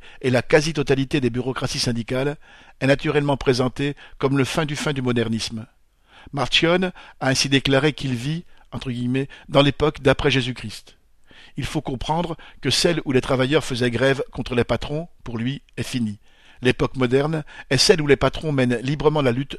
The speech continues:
contre les droits ouvriers, et l'accord qu'il voudrait imposer à Pomigliano annonce ce qu'il voudrait instaurer dans les autres usines Fiat, et au-delà,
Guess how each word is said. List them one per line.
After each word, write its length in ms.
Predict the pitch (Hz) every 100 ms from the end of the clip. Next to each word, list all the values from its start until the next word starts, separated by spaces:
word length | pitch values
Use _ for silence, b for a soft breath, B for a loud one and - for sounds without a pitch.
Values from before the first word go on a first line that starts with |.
| -
contre 240 | 135 131
les 100 | 120
droits 260 | 117 143 131
ouvriers, 460 | 120 120 117 127 B B B B -
et 80 | 131
l'accord 380 | 143 - 175
qu'il 120 | - 131
voudrait 300 | 123 120 135
imposer 480 | 131 143 135 143 -
à 80 | 120
Pomigliano 720 | 131 139 120 120 117 127 135 B B -
annonce 440 | 135 143 147 147 -
ce 120 | -
qu'il 160 | - 131
voudrait 260 | 127 123 135
instaurer 380 | 127 - 135 147
dans 100 | 117
les 180 | 117
autres 280 | 135 - 113
usines 340 | 120 113 123 123 B
Fiat, 340 | - 131 127 - b b b -
et 160 | 156 -
au-delà, 440 | 143 135 127 135